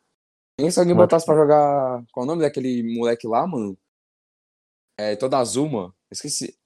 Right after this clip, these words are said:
Speaker 1: Mega Man,
Speaker 2: Mega
Speaker 1: essa
Speaker 2: Man.
Speaker 1: porra mesmo. Que, é que nem alguém fazer um filme do Mega Man, mano. Joguei, tá ligado?
Speaker 2: Agora, então, esse, esse negócio aí de nostalgia, de, tipo,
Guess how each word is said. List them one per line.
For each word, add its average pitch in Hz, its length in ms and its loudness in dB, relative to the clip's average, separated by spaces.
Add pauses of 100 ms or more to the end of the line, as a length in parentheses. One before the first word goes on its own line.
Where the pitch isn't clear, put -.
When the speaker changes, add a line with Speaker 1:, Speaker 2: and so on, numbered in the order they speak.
(100)
Speaker 1:
Mega 196 440 4
Man, 226 120 0
Speaker 2:
Mega 170 380 4
Speaker 1:
essa 240 180 6
Speaker 2:
Man. 190 60 0
Speaker 1:
porra 180 220 2
mesmo. 165 240 -4
Que, - 180 -10
é 151 120 -4
que 143 80 -14
nem 170 80 -8
alguém 202 160 -8
fazer 196 180 -4
um 196 80 -4
filme 185 200 -8
do 170 80 -10
Mega 180 260 2
Man, 160 280 -4
mano. - 100 -16
Joguei, 220 460 0
tá 139 120 -10
ligado? 123 260 -6 (1200)
Speaker 2:
Agora, 214 300 4
então, 226 180 4
esse, 185 280 4
esse 170 240 2
negócio 147 300 4
aí 131 60 4
de 131 100 0
nostalgia, 123 560 2
de, 107 120 -4
tipo, - 180 -14